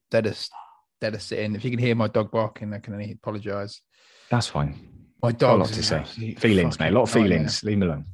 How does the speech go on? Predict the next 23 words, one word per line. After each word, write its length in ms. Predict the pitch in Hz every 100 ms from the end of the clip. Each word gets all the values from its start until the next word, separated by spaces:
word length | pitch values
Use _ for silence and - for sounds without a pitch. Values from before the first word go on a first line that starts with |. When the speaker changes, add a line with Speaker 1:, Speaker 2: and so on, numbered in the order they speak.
| -
Speaker 2:
Leave 100 | 110
him 40 | 101
Speaker 1:
So 60 |
Speaker 2:
alone. 80 | 151
Speaker 1:
we've 140 | 147 165
got, 360 | 165 156 151 - _ _ -
we've 200 | 131 -
got, 260 | 147 135 135
um, 580 | 135 135 127 127 123 117 _ _ _ _ _ _ _ _ _ _ -
Nicolas 280 | 156 147 151
Pepe 600 | - 160 - 175 202 208
against 240 | 143 139 143
Orlando 560 | 135 139 147 151 160
for 160 | 147 135
fifteen 420 | - 151 - 143
hundred. 500 | 135 151 147 156 165 _ _ _ _ _ _ _ -
Um, 800 | 117 117 113 113 117 117 120 _
or 140 | 123 131
Pablo 280 | - 160 147
Mari 220 | 139 139 143
against 240 | 156 -
Mar-, 260 | 139 135 123
uh, 540 | 123 123 117 117